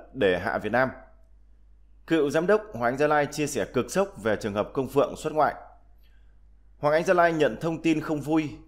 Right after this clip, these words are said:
về Văn Thanh trước cuộc đối đầu với Dược Nam Định. Mời quý vị và các bạn cùng đón nghe. Thái Lan lập kế hoạch bí mật hạ Việt Nam. Huấn luyện viên Akira Nishino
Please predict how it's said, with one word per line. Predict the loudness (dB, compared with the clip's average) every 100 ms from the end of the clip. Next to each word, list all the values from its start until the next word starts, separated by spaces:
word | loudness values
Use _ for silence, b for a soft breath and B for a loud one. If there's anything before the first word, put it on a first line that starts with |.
| -4
về | 0 2
Văn | 2 0
Thanh | 0 -2 -6
trước | -4 -4
cuộc | 0 -2 0
đối | 2
đầu | 4 2
với | 0
Dược | -2 -2
Nam | 0
Định. | 0 0 -10 -20 -20 -16
Mời | -4 -4
quý | 0
vị | -2 -2
và | 0
các |
bạn | 2 2 0
cùng | -6 -2
đón | -2 0
nghe. | -2 -4 -12 -20 -20 -20 _ -20 _ -20 -20 -20 -4
Thái | 0
Lan | 2 2 2
lập | 2 2
kế | 0
hoạch | -2 -2 -2
bí | 2
mật | 4 2 -2
hạ | -10 -2 -2
Việt | 0 0
Nam. | 0 0 -2 -18 -20 -20 -20 -20 -20 -20 -20 -20 -20 -2
Huấn | 0
luyện | 0
viên | 2 0
Akira | 2 0 0 2 2
Nishino | 2 0 -2 2